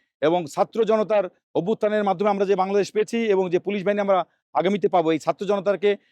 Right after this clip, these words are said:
পাঁচই আগস্টের সমস্ত শহীদদের প্রতি সশ্রদ্ধ সালাম দিয়ে,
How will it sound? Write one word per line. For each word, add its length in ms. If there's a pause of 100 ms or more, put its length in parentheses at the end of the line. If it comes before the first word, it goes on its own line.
(160)
পাঁচই 220
আগস্টের 300
সমস্ত 340
শহীদদের 340
প্রতি 280 (320)
সশ্রদ্ধ 520
সালাম 420 (320)
দিয়ে, 300